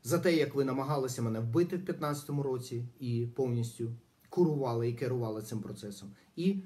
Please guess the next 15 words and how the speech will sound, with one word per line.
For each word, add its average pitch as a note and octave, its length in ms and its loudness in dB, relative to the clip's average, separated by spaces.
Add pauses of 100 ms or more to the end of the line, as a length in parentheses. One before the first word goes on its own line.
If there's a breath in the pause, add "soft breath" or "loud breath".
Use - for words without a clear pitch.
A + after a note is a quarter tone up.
(580 loud breath)
я F3+ 160 6
впевнений F#3 480 4
в A#2+ 40 -6
тому, D#3 320 2
що C3 160 -4
за C#3 100 0
допомогою D3 720 0
співпрацівників C#3 920 -2
Федеральної, D3 540 0 (840)
е, A2+ 260 -2 (760)
бюро D3 300 6
розслідувань C3+ 600 0 (320)
Сполучених C#3+ 500 -2
Штатів A#2 360 -2
Америки C#3 460 -4